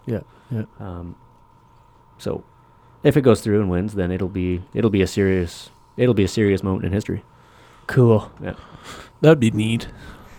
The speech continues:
Speaker 2: Yeah.
Speaker 1: Yeah, there needs to be a little accountability for sure.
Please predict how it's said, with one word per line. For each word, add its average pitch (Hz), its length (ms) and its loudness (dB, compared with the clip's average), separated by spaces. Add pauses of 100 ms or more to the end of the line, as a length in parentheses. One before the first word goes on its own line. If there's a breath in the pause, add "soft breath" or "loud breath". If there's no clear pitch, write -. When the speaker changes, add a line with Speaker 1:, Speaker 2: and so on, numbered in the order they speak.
(360 soft breath)
Speaker 2:
Yeah. - 100 -12 (500 soft breath)
Speaker 1:
Yeah, 123 160 6
there 127 100 6
needs 127 200 4
to 120 60 -8
be 120 100 6
a 113 60 8
little 110 200 4
accountability 107 760 0
for - 140 -14
sure. 113 320 -6